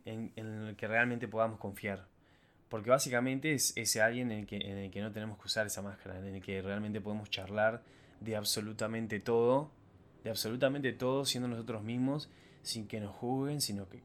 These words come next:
que nos hagan sentir mal. Y obvio, tampoco queremos amargar a todo el mundo, no podemos dar una imagen depresiva tampoco. Yo no quiero dar una imagen depresiva a nadie, por supuesto. Por eso en parte está bueno también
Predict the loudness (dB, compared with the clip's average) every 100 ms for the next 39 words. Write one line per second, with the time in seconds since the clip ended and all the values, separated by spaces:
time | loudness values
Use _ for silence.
0 | -6 -4 -4 -4 -4 -4 -6 -8 -6 -6
1 | -6 -10 -20 -20 -20 -20 -20 -20 -20 -20
2 | -20 -20 -10 4 8 10 10 10 8 6
3 | 2 6 6 8 6 2 0 6 10 10
4 | 8 4 0 2 2 2 0 -2 -2 0
5 | 2 2 4 4 4 2 0 -2 -2 -2
6 | -2 -4 -2 0 4 4 4 -2 -4 -2
7 | -2 0 -2 -2 -2 4 6 6 2 -4
8 | -6 -4 -4 -4 -6 -6 -4 -2 -2 -4
9 | -8 -20 -20 -12 -2 -2 6 8 8 2
10 | -4 -10 -20 -12 -6 -6 -4 -4 -4 -4
11 | -2 -2 0 6 6 6 6 8 8 6
12 | 0 2 2 0 2 0